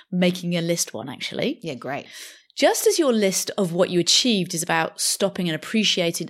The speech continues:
Speaker 1: and congratulating yourself for all that you did this year. So our third tip is that you keep on practicing appreciation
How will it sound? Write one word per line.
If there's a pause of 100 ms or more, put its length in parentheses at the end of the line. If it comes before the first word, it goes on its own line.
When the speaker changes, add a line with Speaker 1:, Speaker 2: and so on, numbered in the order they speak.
(120)
Speaker 1:
and
congratulating
yourself
for
all
that
you
did
this
year. (560)
So
our
third
tip (420)
is
that
you
keep
on
practicing
appreciation